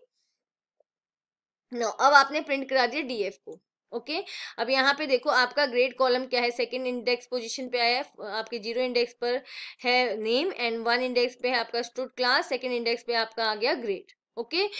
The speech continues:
तो इंसर्ट फंक्शन का क्या, क्या यूज़ है, इसकी हेल्प से हम किसी भी पोजीशन पर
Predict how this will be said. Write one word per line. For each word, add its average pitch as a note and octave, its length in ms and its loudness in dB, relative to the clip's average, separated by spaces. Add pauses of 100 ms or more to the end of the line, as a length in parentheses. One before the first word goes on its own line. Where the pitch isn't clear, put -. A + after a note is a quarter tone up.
(280)
तो A#3+ 60 0
इंसर्ट C#4 380 0
फंक्शन C#4+ 380 -2
का C#4 100 0
क्या, B3 380 -4
क्या B3+ 180 0
यूज़ B3 280 -2
है, D4 120 -4
इसकी C#4 260 -10
हेल्प A#3+ 200 0
से C4 140 -4
हम C#4+ 120 -4
किसी C#4+ 300 0
भी F#4+ 100 4
पोजीशन A#3+ 540 -2
पर F#4 360 4